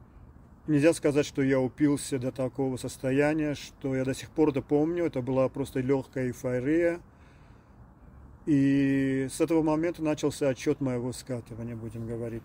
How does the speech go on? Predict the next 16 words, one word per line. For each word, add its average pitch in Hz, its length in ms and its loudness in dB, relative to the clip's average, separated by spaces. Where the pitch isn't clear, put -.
так. 117 200 -10
Чтобы 143 320 2
поняли 147 1080 4
семе-, 143 420 2
мою 139 760 2
такую 131 280 -4
семейную 156 520 2
стру-, 135 400 -6
семейная, 131 1040 0
где 127 140 -2
я 135 160 4
рос, 165 280 2
моя 143 260 2
мама 139 280 0
не 120 100 -4
пила 143 480 0